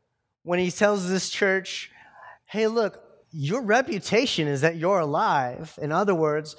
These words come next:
other people confessed that you were alive, but you were really dead."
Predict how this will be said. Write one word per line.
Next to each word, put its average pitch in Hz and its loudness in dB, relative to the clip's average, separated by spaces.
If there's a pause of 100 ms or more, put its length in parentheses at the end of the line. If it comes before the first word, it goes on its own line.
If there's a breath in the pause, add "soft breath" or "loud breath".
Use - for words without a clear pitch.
(260 loud breath)
other 233 2
people 151 -2
confessed - -2
that 160 4
you 151 -2
were 143 2
alive, 131 0 (920)
but 139 -8
you 220 -2
were 151 2
really 160 2
dead." 139 0